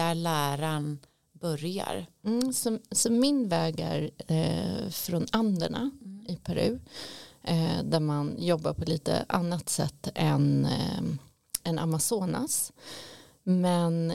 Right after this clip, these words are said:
Speaker 2: egentligen så brukar jag säga alla, jag menar, all naturlära, alla visdomar, egentligen alla religioner, filosofier bygger ju i grunden på samma. Och det är att börja komma in i, som vi kallar för, hjärtats väg.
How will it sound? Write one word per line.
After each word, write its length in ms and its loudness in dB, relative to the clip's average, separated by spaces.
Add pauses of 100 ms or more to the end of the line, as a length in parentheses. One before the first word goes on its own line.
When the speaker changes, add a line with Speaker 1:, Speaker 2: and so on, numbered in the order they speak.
(100)
Speaker 2:
egentligen 600 2
så 120 -6
brukar 240 -4
jag 80 2
säga 160 2
alla, 360 2 (220)
jag 120 0
menar, 180 2
all 380 0
naturlära, 760 0
alla 300 0
visdomar, 1000 0
egentligen 460 -2
alla 220 -2
religioner, 540 -2
filosofier 680 -4
bygger 340 -4
ju 80 -2
i 80 -4
grunden 540 0
på 140 -8
samma. 580 -2 (460)
Och 100 -2
det 320 0
är 420 -2
att 380 -6 (100)
börja 480 -4
komma 320 0
in 460 2
i, 300 0 (500)
som 100 0
vi 60 -2
kallar 240 2
för, 120 -6
hjärtats 640 0
väg. 500 -2